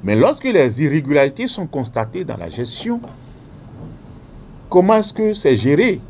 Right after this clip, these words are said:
En principe, cette, ce contrôle, c'est comme un audit qui ne dit pas son nom.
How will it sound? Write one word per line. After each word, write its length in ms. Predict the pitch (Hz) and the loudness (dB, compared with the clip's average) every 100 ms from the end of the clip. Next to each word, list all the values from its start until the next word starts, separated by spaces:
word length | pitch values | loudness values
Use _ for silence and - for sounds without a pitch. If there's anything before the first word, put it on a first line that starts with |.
| - - - - - - - - - - - - - | -20 -20 -20 -20 -20 -20 -20 -20 -20 -20 -20 -20 -6
En 120 | 131 | -6
principe, 420 | 120 180 165 247 | 4 4 4 2
cette, 220 | - 220 220 190 | 4 4 2 -6
ce 140 | 226 | -4
contrôle, 440 | 220 170 160 226 | -2 -2 0 0
c'est 220 | 214 139 113 | 2 2 2
comme 160 | 226 | 2
un 140 | 226 180 | 2 0
audit 580 | 147 240 - - - - | -2 -4 -4 -8 -8 -6
qui 120 | 160 | -4
ne 100 | 131 | -2
dit 140 | 180 | -2
pas 180 | 208 202 | 0 0
son 160 | 208 185 | 0 -2
nom. 240 | 202 | -4